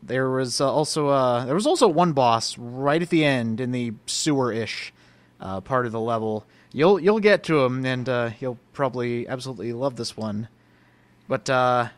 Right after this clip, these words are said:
as soon as the fight started, you know, I was going through, this is my first time running, and I almost kill him. I was like, "Oh man, well, okay, that was, that was pretty good. Let me try this again."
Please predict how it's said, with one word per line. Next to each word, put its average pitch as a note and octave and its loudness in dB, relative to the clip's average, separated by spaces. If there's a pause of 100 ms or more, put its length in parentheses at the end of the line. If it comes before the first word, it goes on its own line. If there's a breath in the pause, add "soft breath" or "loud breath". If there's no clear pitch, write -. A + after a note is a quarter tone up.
(960)
as D#3+ 2
soon C#4+ 0
as C4+ -2
the A#3 -2
fight A3 0
started, D3+ 2 (680 soft breath)
you D3+ -6
know, B2 2
I B2+ 2
was C#3+ 0
going D#3 4
through, D3 2
this D3 0
is D3+ 0
my C#3+ 2
first D3+ 0
time D3 2
running, C#3 0 (340 soft breath)
and D3 0
I C#3 4
almost G#3 6
kill C#3 4
him. F2+ -10 (640)
I - -14
was A#2 -8
like, B2 -6
"Oh E3 6
man, D3+ 2
well, D3 6
okay, C3+ 2
that C#3+ 6
was, C#3+ 2
that D3 0
was D3 -2
pretty D3 0
good. A#2+ 0
Let C#3 0
me D3+ 2
try D3 4
this C#3 -2
again." C3+ -2